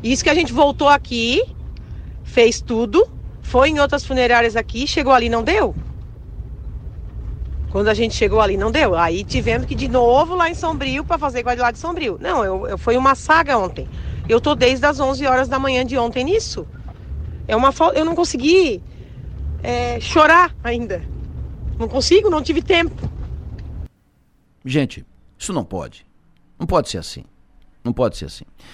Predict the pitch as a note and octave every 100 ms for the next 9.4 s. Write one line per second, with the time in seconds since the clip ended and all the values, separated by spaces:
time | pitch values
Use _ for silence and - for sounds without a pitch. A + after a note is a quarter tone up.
0 | - - E3+ G#3+ G#3 - - E3 C3 B2
1 | C#3+ A2+ B2+ B2 G#2+ C3 A#2+ B2 G#2+ G2
2 | B2+ A#2+ A#2 A2 G#2+ G2+ E2+ - - C3
3 | F3 D3+ A#2 A2 B2 A2+ A#2+ G#2+ B2+ A2
4 | A2+ A2+ G2+ F#2 G2+ G#2+ G2+ D#2+ - -
5 | G#2 A2+ A#2 G2+ G2+ A#2 A#2 A2 A2+ -
6 | - - C3 - F3+ A3+ - - - B2
7 | C3+ D3+ - - B2+ F3+ - - - F#3
8 | E3+ C#3+ - C3 G2+ F2 C#3+ - E3 C#3+
9 | G2 C3 G2 -